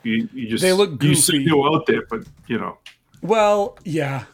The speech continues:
Speaker 1: Are they,
Speaker 2: Uh, let me
Speaker 1: are they,
Speaker 2: get
Speaker 1: are
Speaker 2: you,
Speaker 1: they
Speaker 2: let me get you a screenshot.
Speaker 1: Oh, please do.
Speaker 2: Um, 'cause it's, it's gonna be every bit as bad as you think it is.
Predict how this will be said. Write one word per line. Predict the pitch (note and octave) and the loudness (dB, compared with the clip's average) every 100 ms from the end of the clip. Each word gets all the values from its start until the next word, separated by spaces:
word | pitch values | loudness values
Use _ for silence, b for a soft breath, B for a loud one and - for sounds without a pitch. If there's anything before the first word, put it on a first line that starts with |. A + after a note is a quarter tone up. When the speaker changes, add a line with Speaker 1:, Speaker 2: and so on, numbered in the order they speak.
| _ | _
Speaker 1:
Are | A#2+ | 0
they, | |
Speaker 2:
Uh, | E3 D#3+ | 2 2
let | D#3+ | 0
me | G3 | 0
Speaker 1:
are | |
they, | B2 A#2 | 2 2
Speaker 2:
get | |
Speaker 1:
are | A2 | 2
Speaker 2:
you, | D3+ | 2
Speaker 1:
they | - | 0
Speaker 2:
let | E3+ | -2
me | F3+ | -2
get | D#3+ | -2
you | C#3+ | -4
a | B2+ | -6
screenshot. | - - C#3+ C#3 - C3 B2+ C3 _ | -8 -4 -2 -2 -2 -4 -6 -10 _
Speaker 1:
Oh, | D3 | 0
please | C#3+ D#3+ D3+ G#2 | 4 2 2 2
do. | C3+ A2+ - _ | 4 4 0 _
Speaker 2:
Um, | D#3+ D3+ D3 C#3 A2+ b b b _ _ _ _ _ _ _ _ _ _ | 2 2 2 0 -4 b b b _ _ _ _ _ _ _ _ _ _
'cause | F3+ E3+ | 0 4
it's, | F3+ C#3 - - | 2 0 -8 0
it's | F#3+ D#3 - - - b b b | 2 2 -2 -6 -8 b b b
gonna | F3+ F3 | -4 0
be | F3+ | 2
every | F3+ E3 | 2 2
bit | C#3+ D#3+ | 2 2
as | C#3 | 0
bad | G#2+ C#3+ C3+ | 0 0 0
as | C3 C3 | -2 -2
you | B2+ | -4
think | C#3 B2+ | -2 -4
it | C3 | -6
is. | A#2+ A#2+ - | -8 -10 -12